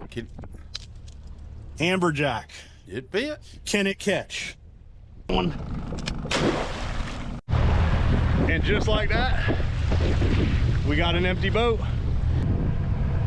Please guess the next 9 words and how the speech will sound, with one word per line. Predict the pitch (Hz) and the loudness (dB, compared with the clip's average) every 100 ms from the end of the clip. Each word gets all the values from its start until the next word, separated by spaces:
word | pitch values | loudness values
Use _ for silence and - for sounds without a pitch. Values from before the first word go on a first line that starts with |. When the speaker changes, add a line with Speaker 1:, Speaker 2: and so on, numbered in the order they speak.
| - - - - - - - - - - | 2 2 4 4 2 2 2 0 -4 -4
Speaker 2:
All | - 117 | 0 2
right, | 107 95 | 2 -2
guys, | 95 104 101 98 95 - - 107 | -4 -2 -2 -2 -4 -8 -8 0
we | 123 | 0
just | 117 113 - | 2 -2 -2
pulled | - 117 117 107 | 0 2 2 0
up | 113 120 - - - - - - - - 131 | 0 0 -4 -12 -14 -12 -12 -12 -8 -4 2
to | 131 135 139 123 - - - - - - 104 | 2 4 0 -2 -10 -18 -16 -10 -8 -8 -4
the | 104 120 127 123 | 0 2 2 0